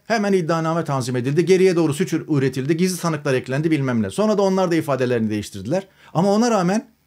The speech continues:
hakkında verilen, Yargıtay'ın ilk kararı bozmasının ardından verilen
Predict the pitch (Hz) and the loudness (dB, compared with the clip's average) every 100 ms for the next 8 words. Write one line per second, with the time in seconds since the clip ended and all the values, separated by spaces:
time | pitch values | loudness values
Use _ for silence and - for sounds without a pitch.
0 | _ _ _ _ - 170 185 185 156 131 | _ _ _ _ -4 -2 0 2 2 2
1 | 170 156 208 - _ _ _ _ _ _ | 2 2 -2 -8 _ _ _ _ _ _
2 | _ _ _ _ _ 123 147 147 165 156 | _ _ _ _ _ 0 0 0 0 0
3 | 175 - - 139 131 120 120 117 127 - | -2 -4 -2 0 0 0 -2 -2 -4 -4
4 | 156 123 107 107 104 110 127 113 95 | -4 -2 -2 -4 -2 -2 0 -2 -4